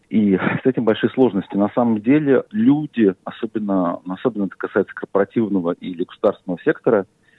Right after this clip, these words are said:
они очень сильно отстают, э, не понимая, а, что сегодня, с-, вот что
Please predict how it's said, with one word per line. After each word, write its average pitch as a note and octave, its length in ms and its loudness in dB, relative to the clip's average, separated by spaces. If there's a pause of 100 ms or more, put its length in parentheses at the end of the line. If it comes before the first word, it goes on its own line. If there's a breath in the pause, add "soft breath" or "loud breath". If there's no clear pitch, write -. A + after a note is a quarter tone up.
(240 soft breath)
они G#2+ 160 4
очень - 220 2
сильно G#2+ 140 0
отстают, C#3 480 2
э, F2 720 4
не A2 180 0
понимая, G2+ 800 0 (140)
а, E2 460 -4
что - 280 -2
сегодня, G#2+ 440 -2
с-, - 180 -18
вот G#2 340 -2
что - 420 2